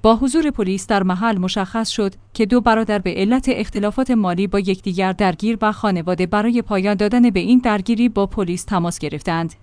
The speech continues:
که در جریان حضور ماموران پلیس، برادر بزرگتر اقدام به تیراندازی با کلت کمری به سمت ماموران انتظامی کرد. به دنبال این اتفاق، ماموران انتظامی طبق قانون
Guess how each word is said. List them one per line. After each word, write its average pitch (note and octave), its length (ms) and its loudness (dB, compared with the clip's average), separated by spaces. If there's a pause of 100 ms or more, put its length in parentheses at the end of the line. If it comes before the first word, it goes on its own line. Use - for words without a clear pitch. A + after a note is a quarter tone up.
(120)
که G3+ 100 0
در F#3 160 2
جریان G3+ 440 2
حضور A#3+ 420 0
ماموران A3+ 540 4
پلیس، E3 520 -6 (100)
برادر C#4+ 300 4
بزرگتر G3 720 0
اقدام G3+ 360 -2
به F#3+ 120 0
تیراندازی F#3 640 0
با G#3+ 140 0
کلت A#3+ 340 -2
کمری G3 400 0
به A3 120 0
سمت C4+ 320 2
ماموران F#3 500 2
انتظامی F#3 640 -2
کرد. D3+ 300 -12 (260)
به G3 100 2
دنبال G3+ 400 2
این G#3+ 220 -2
اتفاق، G#3 540 -2 (300)
ماموران G#3 480 4
انتظامی G#3 680 0
طبق C#4+ 300 -2
قانون A#3+ 480 2